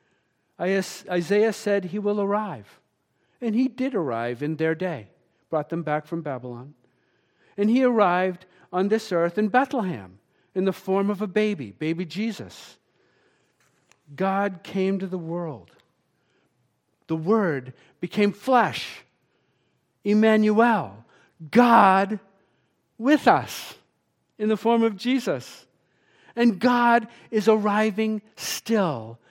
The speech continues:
in our day. He is on the move. And he has come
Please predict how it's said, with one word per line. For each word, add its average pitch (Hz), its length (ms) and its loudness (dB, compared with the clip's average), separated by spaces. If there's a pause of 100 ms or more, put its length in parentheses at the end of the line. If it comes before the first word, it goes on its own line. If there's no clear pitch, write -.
(160)
in 175 200 -2
our 165 160 -4
day. 117 460 -12 (360)
He 202 200 -2
is 196 180 -2
on 190 260 0
the 254 80 4
move. 214 480 0 (440)
And 180 100 -2
he 175 140 0
has 190 160 0
come 175 560 -6